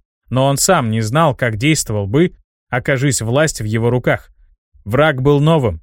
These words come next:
ничего подобного ранее Аяма не видел, ведь даже во времена Андары новые боги, в отличие от старых, не вступали в бои сами,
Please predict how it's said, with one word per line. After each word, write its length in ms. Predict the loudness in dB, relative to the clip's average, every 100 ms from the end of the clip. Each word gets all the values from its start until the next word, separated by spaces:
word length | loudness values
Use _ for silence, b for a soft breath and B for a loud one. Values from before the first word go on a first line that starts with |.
| -6
ничего 380 | -6 0 0 2
подобного 560 | 0 0 2 2 2
ранее 360 | 0 0 0 0
Аяма 340 | 0 0 0
не 160 | 0 0
видел, 320 | 0 -2 -6 _ _ _
ведь 220 | -6 -2
даже 260 | 0 0 2
во 140 | 2
времена 440 | 0 0 0 0 0
Андары 400 | 0 0 0 0
новые 360 | 0 0 -2
боги, 320 | 2 0 0
в 120 | -2 -4
отличие 420 | -6 -8 -4 -6
от 80 | -4
старых, 420 | 0 0 0 -6 _ -6
не 100 | -4
вступали 520 | -2 -4 0 0 2
в 100 | 0
бои 240 | -2 -2 -2
сами, 440 | 0 0 0